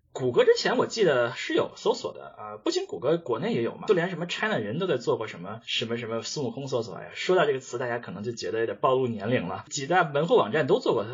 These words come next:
搜索，好像是，那个时候都在大概九九年左右的时候。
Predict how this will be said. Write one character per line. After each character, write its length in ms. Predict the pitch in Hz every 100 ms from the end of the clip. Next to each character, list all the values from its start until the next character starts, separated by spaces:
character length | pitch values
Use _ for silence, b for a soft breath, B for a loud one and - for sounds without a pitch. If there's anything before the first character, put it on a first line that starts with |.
| 131
搜 160 | 104
索， 160 | 101 -
好 140 | -
像 160 | - 87
是， 160 | - -
那 100 | 175
个 40 |
时 140 | 170 127
候 80 | 151
都 240 | 175 190
在 400 | 180 175 123 95
大 220 | - 90
概 320 | - 87 76 71 - _
九 220 | - 95
九 120 | 101 90
年 200 | 85 101
左 180 | 104
右 140 | 92 90
的 60 |
时 140 | - -
候。 260 | - -